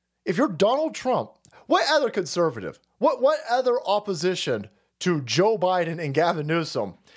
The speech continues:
is getting B L M weirdos on board? B L M weirdos.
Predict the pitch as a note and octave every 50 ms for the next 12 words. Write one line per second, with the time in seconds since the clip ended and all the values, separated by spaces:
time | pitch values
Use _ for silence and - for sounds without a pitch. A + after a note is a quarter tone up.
0 | - - _ - G#3+ G#3+ G#3 F3+ C#3 C3+ B2 C#3 - C4+ C#4 D4 D4 C#4 C4 A#3+
1 | F#3+ - - _ _ _ _ - A2+ G#2+ G#2 - G#3 B3 C#4+ D4+ D4 C#4 B3 A3+
2 | - - G#3 B3 C#4+ D4 C#4 A#3 F#3+ E3+ F#3 F#3 F#3 F#3 F3 F3 E3+ D#3 D3 C3+
3 | B2 A2 - - - _ _ _ _ _ - F#3+ F#3 F#3 E3+ D#3+ C#3+ B2+ D3+ D3
4 | C3 G2+ D#2 - - _ - - _ _ _ - D3 D#3+ D#3 B2+ C3 E3+ G3+ A3+
5 | A3 G#3+ A3 A3 A3 G#3+ G#3 G#3+ G#3 G#3 G#3 G#3 G#3 G3 - -